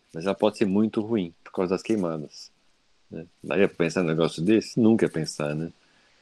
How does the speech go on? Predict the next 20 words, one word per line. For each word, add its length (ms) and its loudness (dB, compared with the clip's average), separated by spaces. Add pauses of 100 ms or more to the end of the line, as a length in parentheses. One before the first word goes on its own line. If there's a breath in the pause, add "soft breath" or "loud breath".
Deve 120 -16
ser 80 2
o 60 6
ar 100 6
mais 220 2
puro 260 8
do 120 10
mundo. 400 4
É 120 2
médio, 520 2
né? 240 -2
Depende 300 -2
da 100 4
época, 300 0
pode 240 -2
ser. 200 0
Depende 240 -4
da 80 0
época, 260 -4
é 40 -10